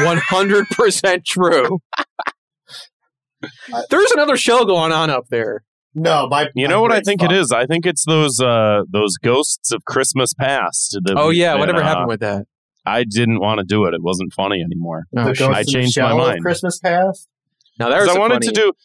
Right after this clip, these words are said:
Speaker 3: 'cause you know who would
Speaker 1: anime,
Speaker 3: be a
Speaker 1: anime
Speaker 3: good
Speaker 1: con improv skit.
Speaker 2: Yeah.
Speaker 3: You know who would be a good, um, ghost of, uh, Christmas present is, uh,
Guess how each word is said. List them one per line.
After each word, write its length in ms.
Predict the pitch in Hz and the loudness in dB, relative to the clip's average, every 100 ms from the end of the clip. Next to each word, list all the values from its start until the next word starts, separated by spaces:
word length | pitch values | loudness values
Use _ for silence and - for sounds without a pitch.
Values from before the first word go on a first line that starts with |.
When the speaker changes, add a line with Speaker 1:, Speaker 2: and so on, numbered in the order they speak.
| _ - | _ -4
Speaker 3:
'cause 180 | 180 | -2
you 100 | 190 | 0
know 160 | 220 233 | 2 2
who 120 | 233 | 2
would 100 | 233 | 2
Speaker 1:
anime, 140 | - 165 | 2 2
Speaker 3:
be 60 | |
a 160 | 160 156 | 2 2
Speaker 1:
anime 280 | 151 143 143 | 2 2 2
Speaker 3:
good 100 | 135 | 0
Speaker 1:
con 200 | 143 139 | 0 0
improv 480 | 139 147 127 110 110 | 0 -2 -2 -2 -4
skit. 380 | - 110 107 - _ - | -4 -4 -4 -6 _ -12
Speaker 2:
Yeah. 240 | 107 123 - | -8 -6 -2
Speaker 3:
You 140 | 139 156 | 0 2
know 180 | 180 | 4
who 140 | 190 202 | 4 4
would 160 | 190 147 | 2 2
be 140 | 151 | 2
a 80 | 139 | 2
good, 480 | 110 135 131 123 123 | 2 2 2 2 -2
um, 400 | 107 107 101 95 90 - | -2 0 0 0 -2 0
ghost 500 | 117 123 - - - - | 0 0 -2 -4 -6 -2
of, 340 | 107 104 95 90 | 2 2 0 -2
uh, 360 | - 92 90 90 - | 0 0 2 -2 -2
Christmas 420 | 139 - 113 - | -2 0 -2 -2
present 600 | 143 143 131 110 101 - _ | 0 0 0 -2 -4 -8 _
is, 280 | 107 107 87 | -2 0 0
uh, 240 | 95 90 | 0 2